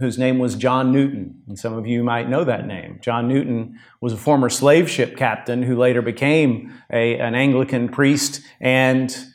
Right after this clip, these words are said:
wrote the hymn Amazing Grace, among many others. In fact, uh, Newton and Cowper together wrote a, a very, very influential hymnal back in those days. It was, it just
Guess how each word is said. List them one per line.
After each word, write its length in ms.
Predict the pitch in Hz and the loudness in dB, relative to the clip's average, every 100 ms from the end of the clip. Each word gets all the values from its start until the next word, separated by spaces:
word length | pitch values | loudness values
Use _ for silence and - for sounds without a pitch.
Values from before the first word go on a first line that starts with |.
| _ _ _ | _ _ _
wrote 320 | 113 127 139 - | 0 0 0 -2
the 160 | 131 | 0
hymn 540 | 127 139 139 131 127 127 | 0 0 0 -2 -4 -4
Amazing 380 | 131 139 131 139 | 0 2 2 4
Grace, 340 | 151 143 110 | 4 2 0
among 220 | 117 113 | -6 -4
many 240 | 120 127 143 | -2 2 2
others. 380 | 143 98 - 107 | 2 0 -8 -4
In 80 | |
fact, 360 | 135 127 120 - - - | 0 0 0 -8 -20 -2
uh, 340 | 120 117 113 127 | 2 4 4 6
Newton 460 | 156 185 165 143 | 6 6 6 4
and 560 | - 139 131 127 127 123 | 4 2 4 4 2 4
Cowper 580 | 190 175 131 123 120 - - _ _ | 4 6 4 4 0 -12 -20 _ _
together 500 | 147 123 180 156 127 | 2 6 6 8 6
wrote 420 | 123 165 147 - | 8 6 6 2
a, 260 | - 123 120 | 2 2 4
a 80 | 127 | 2
very, 500 | 123 151 165 160 147 | 4 6 8 6 4
very 340 | 123 147 143 | 4 4 4
influential 640 | 135 139 139 127 127 123 | 2 0 2 2 2 0
hymnal 480 | 113 120 98 85 - | -2 -4 -6 -12 -12
back 180 | 104 92 | -12 -10
in 80 | 98 | -10
those 200 | 92 90 | -10 -12
days. 260 | 107 92 90 | -12 -12 -12
It 100 | 98 | -10
was, 220 | 101 95 | -12 -10
it 120 | 113 | -10
just 340 | 110 104 - | -10 -12 -16